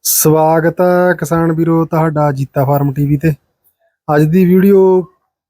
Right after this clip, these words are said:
ਪਿੰਡ ਭੋਤਨਾ, ਜ਼ਿਲ੍ਹਾ ਬਰਨਾਲਾ। ਠੀਕ ਹੈ ਜੀ। ਬਾਈ ਕੋਲ ਦੋ ਗਾਵਾਂ ਤੋਕੜ, ਠੀਕ ਹੈ ਜੀ, ਤੇ ਦੋ ਹੀ ਬੱਸੀਆਂ ਬਾਈ ਕੋਲ, ਠੀਕ ਹੈ ਜੀ। ਤੇ ਦੂਜੀ ਗਾਂ ਵੀ ਦਿਖਾਉਣੀ ਆਪਾਂ, ਠੀਕ ਹੈ ਜੀ।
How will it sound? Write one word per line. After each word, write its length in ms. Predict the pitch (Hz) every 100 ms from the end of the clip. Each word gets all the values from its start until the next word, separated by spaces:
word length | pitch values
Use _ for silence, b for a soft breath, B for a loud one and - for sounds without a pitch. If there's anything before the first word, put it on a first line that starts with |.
| _
ਪਿੰਡ 240 | 165 160 160
ਭੋਤਨਾ, 540 | - 190 151 151 151 - _ _ _ 123
ਜ਼ਿਲ੍ਹਾ 240 | 139 196
ਬਰਨਾਲਾ। 360 | 151 117 104 95 _ _ _ _ _ _ _ _
ਠੀਕ 160 | 127
ਹੈ 120 | 143 143
ਜੀ। 460 | 170 160 151 147 -
ਬਾਈ 200 | 135 147 -
ਕੋਲ 380 | - 151 151 131 - -
ਦੋ 300 | 143 139 147
ਗਾਵਾਂ 300 | 139 135 147
ਤੋਕੜ, 460 | 139 143 - 156 147 - _ _ _ _ _ _ _ _ _
ਠੀਕ 180 | 135 156
ਹੈ 60 |
ਜੀ, 160 | 151 139 - _ _ _ - 226
ਤੇ 60 | 160
ਦੋ 180 | 147 165
ਹੀ 120 | 185
ਬੱਸੀਆਂ 380 | 156 - 135 131
ਬਾਈ 180 | 135 135
ਕੋਲ, 280 | 147 147 135 _ _ _ _ _ _ _
ਠੀਕ 120 | 147
ਹੈ 60 | 151
ਜੀ। 160 | 147 131 _ _ _ _ _ _ -
ਤੇ 440 | 135 131 131 131 123 - _ _ _ _ _ _ _ - - _ _ _
ਦੂਜੀ 440 | 143 139 147 147
ਗਾਂ 160 | 143 139
ਵੀ 100 | 139
ਦਿਖਾਉਣੀ 300 | 139 156 151
ਆਪਾਂ, 260 | 139 147 143 - _ -
ਠੀਕ 140 | 127
ਹੈ 40 |
ਜੀ। 100 | 147